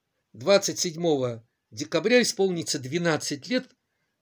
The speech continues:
как они исключили второй куплет из своего гимна. Внимание!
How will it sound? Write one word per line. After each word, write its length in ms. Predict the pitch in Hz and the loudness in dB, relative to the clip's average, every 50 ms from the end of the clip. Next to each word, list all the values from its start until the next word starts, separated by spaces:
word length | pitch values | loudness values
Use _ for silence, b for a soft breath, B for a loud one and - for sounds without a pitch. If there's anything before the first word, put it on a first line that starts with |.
| _ | _
как 200 | - 135 - - | -10 -10 -2 -2
они 220 | 165 185 202 220 208 | -2 0 0 -2 -4
исключили 520 | - - 156 143 - - 208 202 185 185 | -4 -4 -8 -8 -8 -6 -8 -6 -6 -8
второй 320 | - - 151 147 160 156 | -6 -2 -2 -2 -2 -2
куплет 380 | 160 - - - 202 208 196 - | -4 -6 -6 -4 -4 -4 -4 -4
из 100 | 135 - | -6 -6
своего 320 | - 143 139 139 139 143 | -4 -2 -2 -2 -2 -4
гимна. 480 | 123 107 110 117 110 110 117 117 113 - _ _ _ _ _ _ _ _ _ _ | -6 -8 -10 -10 -8 -8 -8 -8 -10 -14 _ _ _ _ _ _ _ _ _ _
Внимание! 640 | - 139 190 208 214 190 160 135 123 113 107 98 | -8 -6 -2 2 2 4 2 2 0 -4 -6 -8